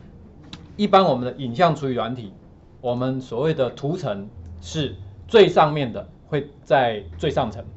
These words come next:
但是影片剪接它是用轨道的，所以最上面反而是最下层。好，这个是刚好颠倒。所以说你要调整它，拖曳行吗？答案 no。要从哪里？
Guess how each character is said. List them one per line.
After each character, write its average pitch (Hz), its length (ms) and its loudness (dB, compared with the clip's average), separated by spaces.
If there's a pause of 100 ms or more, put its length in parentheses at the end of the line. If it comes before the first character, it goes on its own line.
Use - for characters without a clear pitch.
(600)
但 214 160 8
是 202 260 0
影 131 160 -4
片 196 160 4
剪 110 200 -2
接 131 260 0
它 135 180 -4
是 170 140 -2
用 147 160 2
轨 104 200 -6
道 123 200 0
的， 98 160 -10 (100)
所 196 160 4
以 175 40 4
最 190 180 6
上 175 180 4
面 165 160 -2
反 101 160 -2
而 107 80 -4
是 131 140 -10
最 143 160 -4
下 123 240 -4
层。 - 160 -16 (1120)
好， 120 160 0
这 165 80 -2
个 165 80 2
是 147 60 -4
刚 147 120 2
好 120 60 0
颠 120 240 -6
倒。 110 160 -8 (400)
所 202 180 8
以 202 80 10
说 175 360 6 (220)
你 143 140 0
要 190 160 10
调 151 200 6
整 135 160 0
它， 135 300 -2 (540)
拖 196 240 8
曳 196 100 2
行 139 160 -4
吗？ 147 240 0 (880)
答 120 120 -2
案 135 280 0
no。 160 300 4 (680)
要 143 140 -2
从 120 160 -4
哪 120 160 0
里？ 101 100 -8